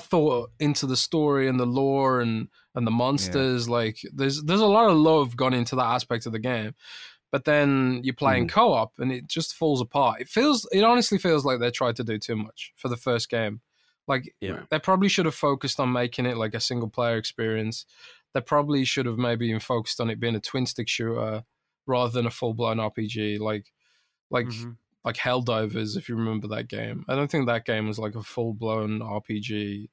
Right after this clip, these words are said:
Speaker 1: sort of thing. And there'll be people who disagree with me. A lot of people were mad that my review wasn't more positive, you know.
Speaker 2: Oh,
Speaker 1: But
Speaker 2: dude,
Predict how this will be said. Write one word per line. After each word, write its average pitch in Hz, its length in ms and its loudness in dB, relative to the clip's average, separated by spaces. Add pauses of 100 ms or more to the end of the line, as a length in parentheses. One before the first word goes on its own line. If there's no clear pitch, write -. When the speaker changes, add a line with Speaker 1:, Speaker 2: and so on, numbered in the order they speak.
Speaker 1:
sort 110 260 -6
of 107 80 -8
thing. 107 340 -6 (480)
And 170 100 4
there'll 180 120 4
be 185 80 2
people 190 280 2
who 165 80 2
disagree 131 360 0
with 117 80 2
me. 110 60 0
A 117 60 0
lot 196 200 6
of 233 80 2
people 156 240 2
were 127 40 4
mad 123 360 2
that 123 80 0
my 120 120 2
review 117 340 2
wasn't 117 260 0
more 104 100 -2
positive, 110 560 -4 (160)
you 110 140 -6
know. 107 120 -10 (220)
Speaker 2:
Oh, 95 240 -2
Speaker 1:
But 85 140 -10
Speaker 2:
dude, 95 460 -2